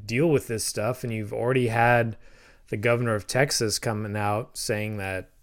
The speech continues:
I believe, pro stadiums could operate at fifty percent capacity already. Um, so while the Cubs have kind of hoped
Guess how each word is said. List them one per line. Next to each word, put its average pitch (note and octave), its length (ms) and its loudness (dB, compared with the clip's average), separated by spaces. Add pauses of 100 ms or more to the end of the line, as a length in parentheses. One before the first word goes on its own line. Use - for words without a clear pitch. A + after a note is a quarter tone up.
(160)
I G#2 160 -10
believe, G#2 380 -8
pro G#2+ 580 -2 (520)
stadiums C3+ 580 6
could B2+ 100 2
operate A#2+ 440 4
at G2+ 180 0
fifty C3 400 2
percent A2+ 680 -2 (480)
capacity A2+ 960 0 (360)
already. B2 840 6 (800)
Um, A#2 640 0 (220)
so C#3+ 280 4
while B2+ 420 8
the C3+ 200 -2
Cubs - 840 0 (120)
have B2 160 -2
kind B2+ 180 2
of G#2+ 60 -4
hoped - 600 2